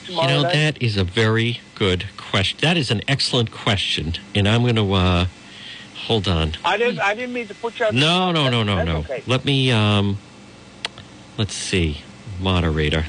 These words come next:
Speaker 2: Let me, uh, I had it up. Moderator for the debate. Well, it's, oh, uh, N B C News, M S N B C, five moderators. Here it is right now.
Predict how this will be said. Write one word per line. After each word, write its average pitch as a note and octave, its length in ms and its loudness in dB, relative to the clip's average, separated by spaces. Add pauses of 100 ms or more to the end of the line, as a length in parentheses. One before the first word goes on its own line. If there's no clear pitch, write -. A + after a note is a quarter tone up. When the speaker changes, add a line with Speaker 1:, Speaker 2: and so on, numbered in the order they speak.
Speaker 2:
Let A2 120 0
me, G#2+ 240 2
uh, F#2 260 2 (100)
I G2+ 100 2
had D3 280 2
it G#2+ 100 0
up. E2+ 220 2 (1700)
Moderator G#2+ 840 2
for G2 240 -4
the F2+ 120 0
debate. F#2+ 580 -2
Well, A#2+ 180 2
it's, - 180 -4 (220)
oh, C#3 180 0 (720)
uh, G2+ 160 0
N C3 120 2
B E3+ 80 2
C E3+ 180 0
News, B2 360 2
M B2 140 2
S C#3+ 180 -2
N C3+ 160 2
B C#3 160 0
C, F#2+ 460 0
five B2 420 0
moderators. G2 840 2
Here B2+ 220 0
it B2+ 80 0
is B2+ 240 0
right A2+ 260 0
now. F#2 480 2